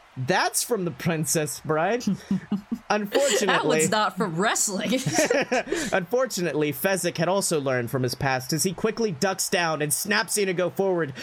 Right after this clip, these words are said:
Speaker 1: before taking his own rapier and bending it in half, hooking it around Inigo's neck and pulling it tight.
Speaker 2: Scotty, I really worry that you don't know how swords work. <laughs>
Speaker 1: No, uh, I think Andre the Giant could build, uh, s-,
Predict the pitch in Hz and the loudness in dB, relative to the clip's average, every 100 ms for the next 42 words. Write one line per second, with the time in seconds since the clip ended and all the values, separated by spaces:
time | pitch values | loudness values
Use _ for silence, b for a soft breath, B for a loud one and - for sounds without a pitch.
0 | B 180 170 185 - 185 208 214 156 160 | B -2 0 -2 0 -2 0 0 0 0
1 | 185 190 160 185 180 165 139 131 165 156 | 0 0 2 0 0 0 2 2 0 0
2 | 127 - 185 214 202 190 170 160 139 165 | -2 -2 0 0 -2 0 -2 -2 0 2
3 | 160 - B B 196 - 254 226 214 196 | 0 -2 B B -2 0 0 0 2 2
4 | 185 190 190 175 185 180 175 165 131 170 | 2 2 2 2 2 2 0 0 0 0
5 | 165 165 151 - 165 160 151 139 - 147 | 0 -2 -4 0 0 2 0 -4 -4 -2
6 | 147 151 - 254 330 285 277 320 349 262 | 2 0 0 0 0 0 0 0 0 0
7 | 226 285 269 226 220 233 - 214 214 220 | 0 0 0 0 0 -2 -2 -2 -2 -4
8 | - 202 202 190 185 165 - 175 165 160 | -2 0 2 0 0 0 0 0 -2 -2
9 | 135 135 135 - - - - - 202 226 | -2 0 0 -2 -4 -4 -8 -4 0 0
10 | 214 220 202 - - - - 622 605 - | 2 0 -2 -10 -14 -6 0 0 -2 0
11 | 240 202 - 180 175 156 175 160 147 120 | 0 0 -2 0 2 2 0 2 -2 0
12 | 123 156 139 135 127 190 139 127 160 131 | 0 0 0 -2 -2 -4 -2 -2 0 0
13 | 135 147 127 - - | -2 -2 0 0 0